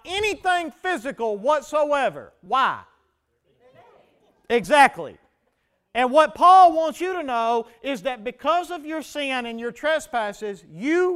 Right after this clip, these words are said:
were spiritually dead. Now take what I just said and use that example in your spiritual life set. In other words,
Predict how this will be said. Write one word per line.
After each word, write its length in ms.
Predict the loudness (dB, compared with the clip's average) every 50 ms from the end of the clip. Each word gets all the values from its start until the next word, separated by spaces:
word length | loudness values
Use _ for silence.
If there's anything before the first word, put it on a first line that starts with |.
| -4 -2
were 400 | 0 2 2 2 2 0 -2 -4 -12 _ _ _
spiritually 960 | _ _ _ _ -20 -18 _ -4 2 4 4 4 4 2 -4 -10 -8 -8 -8 -8
dead. 500 | -6 -4 -4 -4 -4 -6 -10 -12 -16 _ _ _ _ _ _ _ -12
Now 140 | -8 -8 -8
take 340 | -6 -2 -2 -2 -2 -2 -2
what 160 | 0 0 2
I 140 | 2 0 0
just 320 | -2 -2 -4 -4 -4 -2
said 340 | 0 2 4 4 4 2 0
and 120 | -2 -4
use 220 | -6 -8 -6 -4 -2
that 180 | -2 -2 -2
example 540 | -2 -4 -6 -6 -4 -4 -4 -4 -4 -6 -6
in 60 | -6
your 160 | -6 -8 -8 -8
spiritual 460 | -8 -6 -4 -2 -2 -2 -4 -6 -2
life 280 | 0 0 0 0 -2
set. 280 | -4 -8 -8 -8 -8 -6
In 80 | -4 -2
other 180 | -2 -2 -2
words, 400 | 0 2 2 2 2 0 -2 -6